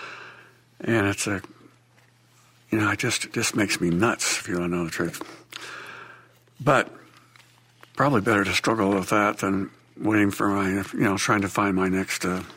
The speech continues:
my drug dealer or my next whatever.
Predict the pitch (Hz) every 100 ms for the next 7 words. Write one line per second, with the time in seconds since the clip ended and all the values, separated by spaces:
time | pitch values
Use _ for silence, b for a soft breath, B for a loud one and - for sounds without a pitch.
0 | B B B B B B B B B -
1 | - - - 160 87 104 101 110 95 95
2 | 90 90 90 95 90 - 95 87 80 -